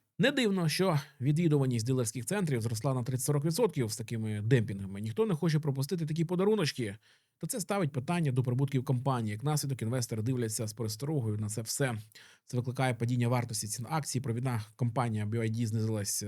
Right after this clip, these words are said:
з чотирьохсот до триста сімдесяти доларів за акцію. Та для контексту, це все ще суттєво навіть, е, місяць тому чи раніше, на початку двадцять п'ятого року, акції коштували лише двісті сімдесят доларів. Головне питання, що далі?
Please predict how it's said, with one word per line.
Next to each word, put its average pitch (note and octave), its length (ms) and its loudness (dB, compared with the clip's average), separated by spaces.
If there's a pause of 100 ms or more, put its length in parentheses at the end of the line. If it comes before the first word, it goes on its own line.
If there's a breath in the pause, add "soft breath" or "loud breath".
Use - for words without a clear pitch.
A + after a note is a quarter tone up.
з - 180 -6
чотирьохсот A2 520 -4
до A2 320 -2
триста G#2+ 380 -6
сімдесяти G2+ 460 -6
доларів G3+ 340 2
за F3+ 120 2
акцію. D3+ 400 0 (560 loud breath)
Та D#3+ 100 6
для D3+ 140 4
контексту, E3 480 2
це D3+ 100 0
все D#3 220 2
ще D3+ 220 4
суттєво D3 420 4
навіть, C3+ 440 2
е, B2+ 180 0
місяць B2+ 420 2
тому D3 420 8
чи - 180 0
раніше, B2+ 560 4
на G#2+ 120 -2
початку A#2 400 -2
двадцять A#2 180 -2
п'ятого B2 220 -2
року, E3 320 -2
акції B2 300 -4
коштували A2+ 460 -4
лише A2+ 200 -2
двісті G#2+ 360 -4
сімдесят A2 460 -8
доларів. - 280 -14 (640 loud breath)
Головне A#3+ 220 6
питання, F#3+ 480 2
що D3 180 -2
далі? G2+ 300 -6